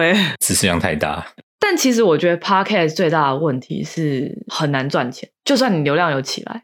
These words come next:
Speaker 1: 因为那个流量的统计其实不是非常容易，再加上说它不会附一个连结让大家点进去，你知道吗？所以对广告商来讲呢，他很难 track 这个 Podcast 的成效。
Speaker 2: 而且我觉得不只对厂商，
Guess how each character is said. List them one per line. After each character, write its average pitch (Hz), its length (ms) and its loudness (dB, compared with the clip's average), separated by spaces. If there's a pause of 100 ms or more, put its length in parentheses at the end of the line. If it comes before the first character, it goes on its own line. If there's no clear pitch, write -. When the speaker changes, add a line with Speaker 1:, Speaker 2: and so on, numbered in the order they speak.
Speaker 1:
因 302 120 2
为 349 60 2
那 349 120 2
个 269 100 4
流 185 180 2
量 226 180 2
的 175 60 0
统 135 260 -4
计 185 180 -2
其 151 140 -4
实 151 80 2
不 147 160 -6
是 165 100 -2
非 165 140 -6
常 135 180 -2
容 110 300 -6
易， - 220 -8
再 269 100 0
加 240 220 2
上 226 180 2
说 208 160 0
它 202 160 0
不 160 140 -2
会 170 100 4
附 190 180 0
一 160 60 2
个 143 140 2
连 135 240 -2
结 143 160 0
让 156 160 0
大 160 120 0
家 143 80 0
点 - 300 -4
进 139 160 -6
去， - 140 -12
你 - 60 -12
知 - 100 -12
道 - 80 -4 (100)
吗？ - 140 -14 (320)
所 302 100 2
以 302 40 0
对 330 120 2
广 165 240 0
告 214 220 2
商 202 200 0
来 143 220 0
讲 - 320 -2
呢， 71 140 -6
他 254 200 0
很 165 240 -2
难 131 220 -4
track 160 380 -2
这 165 100 -2
个 156 140 0
Podcast 151 540 -2
的 120 100 -4
成 - 260 -10
效。 - 260 -4 (100)
Speaker 2:
而 113 80 2
且 127 120 2
我 98 140 4
觉 90 120 2
得 101 80 4
不 107 140 0
只 95 160 0
对 104 180 2
厂 92 300 -2
商， 90 320 0